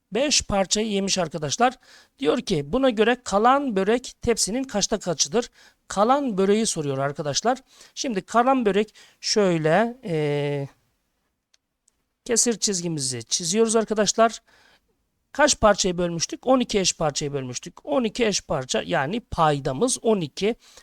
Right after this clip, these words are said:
O zaman altı burada vardı arkadaşlar. Bir de burada var. Yedi. Evet. Yedi bölü on iki parçası kalmıştır veya on ikide yedi bölümü kalmıştır diyoruz arkadaşlar. Bu işlemi şu şekilde de yaparız arkadaşlar.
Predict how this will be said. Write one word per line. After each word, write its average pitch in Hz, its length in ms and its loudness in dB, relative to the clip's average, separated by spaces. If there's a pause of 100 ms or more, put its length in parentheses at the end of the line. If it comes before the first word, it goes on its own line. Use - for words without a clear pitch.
(120)
O 254 100 6
zaman 190 320 0 (320)
altı 240 360 4
burada 208 220 4
vardı 160 220 4
arkadaşlar. 156 520 -4
Bir 254 160 -8
de 180 160 -2
burada 143 240 -2
var. 247 180 2 (340)
Yedi. 156 500 -4 (1160)
Evet. 214 420 0 (540)
Yedi 240 380 -2
bölü 196 240 4
on 254 240 0
iki 196 200 -4
parçası - 560 0
kalmıştır 180 520 -2
veya 180 180 0
on 226 180 0
ikide 170 260 -4
yedi 156 460 -4 (280)
bölümü 214 440 -2 (260)
kalmıştır 214 640 0 (100)
diyoruz 170 460 -2
arkadaşlar. 175 680 -2 (460)
Bu 302 120 -2
işlemi 226 480 -2
şu - 160 -8
şekilde 240 360 -4
de 214 40 -2
yaparız 165 360 -2
arkadaşlar. 147 540 -4